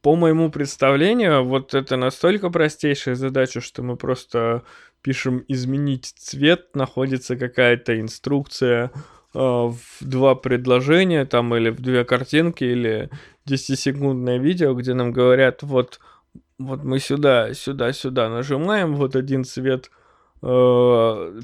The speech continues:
пишем здесь, другой выбираем здесь, нажимаем "Окей", все меняется. Ну, примерно как замена текста. Несложно же в любом текстовом редакторе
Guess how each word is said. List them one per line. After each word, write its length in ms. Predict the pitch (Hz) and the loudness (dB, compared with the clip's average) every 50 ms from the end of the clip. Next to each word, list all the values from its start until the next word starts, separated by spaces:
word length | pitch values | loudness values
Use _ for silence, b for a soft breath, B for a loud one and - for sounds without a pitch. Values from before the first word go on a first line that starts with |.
| 147 | -6
пишем 340 | - 143 135 - - 131 127 | -2 -2 -2 0 -2 -6 -6
здесь, 420 | 135 143 156 175 185 214 185 - | -6 -2 2 2 2 2 2 -4
другой 400 | 156 151 147 135 139 131 139 135 131 | -10 -4 -2 -2 0 2 2 2 4
выбираем 540 | 131 131 131 131 131 127 127 123 123 127 131 | 2 2 2 4 4 4 4 2 0 -2 -4
здесь, 340 | 139 151 175 185 180 - | -2 0 0 0 0 0
нажимаем 540 | 147 147 143 139 139 135 135 127 127 123 127 | 0 2 4 4 4 4 4 2 0 0 0
"Окей", 340 | 127 131 135 - 165 160 151 | -2 -4 -2 0 0 0 0
все 240 | 151 - - 143 139 | 0 -2 -4 -2 -2
меняется. 560 | 139 135 127 123 113 110 107 104 - - 107 | -2 -2 -4 -4 -6 -6 -8 -10 -12 -14 -12
Ну, 220 | 110 120 131 139 | -8 -8 -8 -8
примерно 460 | 143 - 135 127 131 143 151 147 139 127 | -6 -2 -2 0 2 2 0 0 0 0
как 280 | - - - - B B B B B B B _ | 0 0 0 0 B B B B B B B _
замена 580 | 143 131 131 131 131 131 131 135 139 135 123 120 | -4 -2 2 2 2 2 2 0 0 0 -2 -4
текста. 560 | 120 - 135 131 127 - - - - 113 113 113 | -2 0 0 0 0 -2 -12 -10 -10 -10 -10 -8
Несложно 600 | 113 107 117 - - - 139 165 160 156 135 123 | -10 -12 -12 -10 -4 0 0 0 0 0 -2 -4
же 160 | 123 127 113 | -2 -2 -2
в 120 | 110 113 117 | -2 -2 -2
любом 400 | 110 113 117 120 120 117 113 110 | -2 -2 0 0 -2 -2 -2 -4
текстовом 560 | - 123 120 - - - - 110 110 110 110 | -2 -2 -4 -4 -4 -8 -6 -6 -4 -4 -4
редакторе 600 | 113 110 120 135 151 - - - 117 110 107 | -2 0 0 0 0 -2 -4 -4 -2 -2 -4